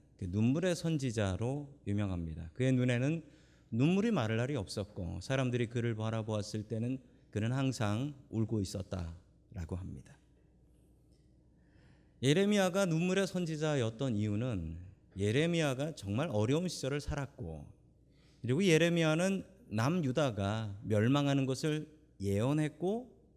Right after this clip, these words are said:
그리고 자기가 했던 그 두려운 예언들이 그냥 그대로 다 이루어지는 것을 보았고, 그리고 끝내 이 예레미야도 이집트로 붙잡혀가서 죽게 됩니다. 그랬던 예레미야가 오늘은 우리에게 위로의 말씀을 증거해 주고 있습니다. 오늘 이 말씀을 통하여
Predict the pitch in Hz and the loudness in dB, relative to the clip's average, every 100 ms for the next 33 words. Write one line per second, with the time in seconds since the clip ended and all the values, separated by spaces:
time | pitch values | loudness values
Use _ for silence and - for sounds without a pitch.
0 | - _ _ _ - 156 175 202 196 - | -20 _ _ _ -4 -2 2 2 2 -4
1 | - - 151 180 196 196 196 202 214 208 | -10 -8 -4 -2 0 -2 -2 -4 -4 -6
2 | 165 175 196 196 151 135 151 127 151 156 | -4 0 2 2 2 2 2 0 0 -2
3 | 196 - 160 196 - 165 190 175 139 180 | -4 -4 -4 -4 -4 -2 -2 -2 -4 -2
4 | 185 185 170 175 160 147 131 151 - 107 | 2 2 2 2 2 2 0 -2 0 -2
5 | 98 - 85 82 - _ _ _ - _ | -2 -8 -10 -10 -14 _ _ _ -20 _
6 | _ - - - 185 226 - 247 226 196 | _ -20 -10 -2 -2 -2 -2 2 2 2
7 | 131 101 - 127 127 123 135 139 127 117 | 2 0 -2 -2 0 0 2 2 2 0
8 | 107 131 107 120 160 - 147 123 110 113 | -2 -2 -2 -2 -4 -4 -4 -4 -6 -6
9 | - 110 98 92 131 175 - - - 95 | -4 -2 -2 -2 -4 -6 -10 -10 -6 -6
10 | 82 71 64 - - _ _ _ _ _ | -6 -10 -14 -20 -20 _ _ _ _ _
11 | _ - _ _ _ _ - - - - | _ -20 _ _ _ _ -20 -20 -20 -20
12 | - - 156 208 220 233 175 170 165 143 | -20 -2 2 2 2 2 2 2 2 2
13 | 127 131 107 123 143 139 139 185 190 135 | 0 0 0 0 2 2 0 -2 -4 0
14 | 135 123 123 123 143 151 147 135 120 113 | 0 2 0 2 2 2 2 2 0 -2
15 | 117 120 113 120 113 110 110 104 104 107 | -2 -2 -2 -2 0 0 0 -4 -4 -2
16 | 98 101 92 90 87 85 107 113 120 123 | -4 -4 -4 -4 -8 -10 -6 -2 0 2
17 | 117 117 120 113 117 117 117 131 | 0 0 -4 -2 -2 0 0 -2